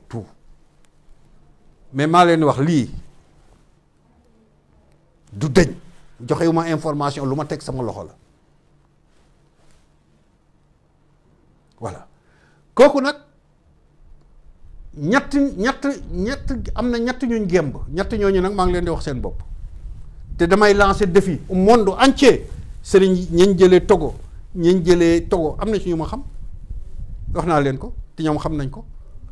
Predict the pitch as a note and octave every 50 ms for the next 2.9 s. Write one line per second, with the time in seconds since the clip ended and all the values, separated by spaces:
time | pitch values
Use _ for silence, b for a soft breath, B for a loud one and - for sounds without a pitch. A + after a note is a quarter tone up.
0 | b b b b - E3+ E3 F#3+ G3+ F3 F#3+ F#3 F#3+ G3 F#3 F#3 - G3 F#3 E3+
1 | E3+ F3+ F3+ G3 F#3 D3+ E3 - F3+ F3+ F#3 F3 F3 F#3+ F#3 F3 E3+ E3 - G#3+
2 | - - - - - - D#3+ E3 E3+ E3+ D#3+ D#3 D#3 D3+ D3 C#3 G3 C4